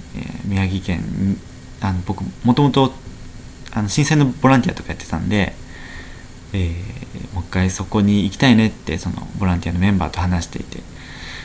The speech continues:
再会の旅といいますかね。過去行ったことがあるところに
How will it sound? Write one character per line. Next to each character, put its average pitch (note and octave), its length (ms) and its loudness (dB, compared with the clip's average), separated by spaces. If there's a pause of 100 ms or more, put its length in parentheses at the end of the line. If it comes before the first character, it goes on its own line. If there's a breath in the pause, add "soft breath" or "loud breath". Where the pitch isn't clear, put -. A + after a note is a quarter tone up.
(220 loud breath)
再 C3 280 4
会 B2 260 8
の A2 340 6
旅 G2 240 4
と - 120 -4
い - 60 -4
い - 40 -2
ま - 160 -6
す - 100 -10
か - 80 -8
ね。 G2 160 -2 (800)
過 A2+ 120 -2
去 - 120 0
行 F#2 80 4
っ - 20 -6
た B2+ 100 2
こ C3 100 4
と B2+ 100 4
が G2 120 6
あ A#2+ 60 8
る A2 100 4
と - 100 -2
こ B2 120 6
ろ C3 100 10
に G2 220 8